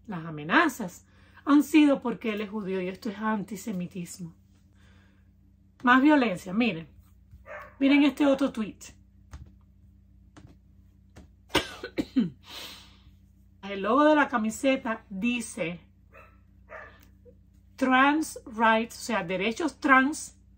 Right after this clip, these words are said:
o lo que sea. O sea, aprueba lo que ellos consideran derechos trans. ¿Cuáles son los derechos trans?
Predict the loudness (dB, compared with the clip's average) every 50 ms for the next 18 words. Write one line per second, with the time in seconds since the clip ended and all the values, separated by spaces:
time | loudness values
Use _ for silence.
0 | _ _ _ _ _ _ _ 0 4 4 4 4 2 -2 -14 _ _ _ _ _
1 | _ _ _ _ -8 -6 -4 -4 -4 -4 -6 -8 -10 -8 -6 -4 -4 -4 -4 -6
2 | -8 -12 -16 _ -20 -18 -18 -20 -20 -18 -16 -16 -16 -18 -20 -20 _ -16 -16 -16
3 | -18 _ _ _ -20 _ _ _ -20 -20 -20 -20 -20 -16 -14 -12 -10 -6 -4 -4
4 | -4 0 2 4 6 6 8 6 6 4 2 0 0 -2 0 0 -2 -2 2 4
5 | 4 4 4 2 0 -2 0 2 2 2 2 0 -2 -2 -4 -4 -4 -4 -2 -2
6 | -4 -4 -2 0 4 4 4 4 2 -2 -2 2 2 4 4 2 0 -2 -2 -2
7 | -2 -2 -2 -2 -2 -4 -4 -6 -10 -12 -10 -12 -12 -12 -12 -14 -18 -20 -20